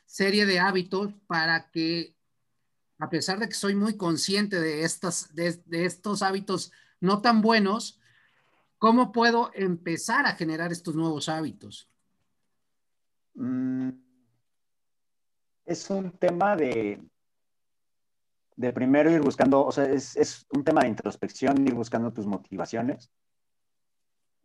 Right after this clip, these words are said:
Speaker 2: Y a partir de ahí ya como que empiezas a escarbar, ¿no? O sea, de,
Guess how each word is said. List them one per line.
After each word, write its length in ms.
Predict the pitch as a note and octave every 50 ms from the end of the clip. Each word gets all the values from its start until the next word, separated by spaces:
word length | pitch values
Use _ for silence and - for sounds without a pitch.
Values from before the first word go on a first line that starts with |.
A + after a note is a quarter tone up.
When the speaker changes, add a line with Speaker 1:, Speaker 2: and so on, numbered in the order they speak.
| _ _ _ _ _ _ _ _ _ -
Speaker 2:
Y 120 | - B2+
a 100 | B2 A#2
partir 340 | - B2+ - - - C#3 C#3
de 80 | C#3+ C#3+
ahí 220 | C3+ C#3 D3 D3+ C3
ya 320 | C3 B2+ B2 B2 B2+ B2
como 220 | - B2 A#2+ A2+
que 120 | A2 G#2 A2+
empiezas 340 | G#2+ G2 B2+ B2 C#3 C#3 B2
a 40 |
escarbar, 460 | A2+ - - G2 G2 G#2 G#2+ G#2 G2 F#2
¿no? 140 | G2+ A2+
O 40 | B2
sea, 280 | - A2 G2+ G2 - - _ _ _ _ _ _ _ _ _ _ _ _ _ _ _ _ -
de, 300 | B2+ A#2 B2+ - -